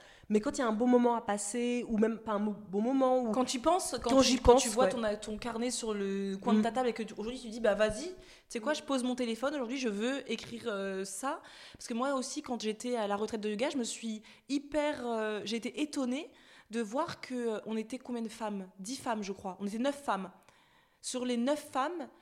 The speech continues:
Speaker 2: nous étions, je crois, six à avoir amené avec nous un carnet, parce que nous étions six. Bon, moi, le mien était ver-, vierge, par contre.
Speaker 1: <laughs>
Speaker 2: Je l'ai pas dit, peut-être, <laughs> mais le mien était complètement vierge.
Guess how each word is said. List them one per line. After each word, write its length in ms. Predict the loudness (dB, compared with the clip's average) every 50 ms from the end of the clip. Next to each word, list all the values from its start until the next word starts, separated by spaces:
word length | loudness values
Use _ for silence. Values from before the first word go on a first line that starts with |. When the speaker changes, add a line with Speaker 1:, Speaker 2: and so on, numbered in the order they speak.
| -20 -16 _ -6
Speaker 2:
nous 120 | -4 -2 -2
étions, 380 | -2 -2 -2 -4 -2 -2 -2
je 100 | -4 -4
crois, 220 | -6 -4 -4 -4 -2
six 420 | -2 -4 -4 -4 -4 -4 -6 -6 -4
à 160 | 0 0 2
avoir 400 | 2 2 0 0 0 0 -2 -2 -4
amené 540 | -2 -2 0 0 0 0 0 -2 -2 -6 -10 -16 -20 -20 _ -6
avec 360 | -4 -2 -2 -2 -2 -2 0
nous 240 | 0 0 0 -2 -4 -4
un 100 | -6 -4
carnet, 480 | -4 -4 -4 -2 -2 -2 -2 -4 -6 -10 -18 -20 -20 -20 -12 _
parce 180 | -6 -6 -4 -4
que 220 | -4 -4 -4 -4 -2
nous 120 | -2 -2 -2
étions 240 | -2 -2 -4 -4 -4
six. 200 | -4 -4 -6 -2
Bon, 140 | -2 0 0
moi, 180 | 2 2 2
le 100 | 2 2
mien 120 | 2 0 0
était 160 | 0 0 0
ver-, 180 | 0 0 -2 -2 -2
vierge, 300 | 0 2 2 2 0 -2
par 140 | -4 -4 -4
contre. 220 | -6 -8 -8 -6 -4 0 6 8 10 10 10 8 6
Speaker 1:
<laughs> 420 | 4 2 2 2 0 -2 -4 -6 -8
Speaker 2:
Je 100 | -6 -6
l'ai 80 | -2 0
pas 120 | 2 2
dit, 200 | 2 0 -4 -6
peut-être, 320 | -6 -2 -2 -2 0 0 0 0 2 2 4 6
<laughs> 300 | 6 6 6 4 2 2
mais 60 | 2 0
le 100 | 0 2
mien 120 | 2 2
était 140 | 0 0 2
complètement 240 | 2 2 2 2 0
vierge. 360 | 0 2 2 2 2 0 -6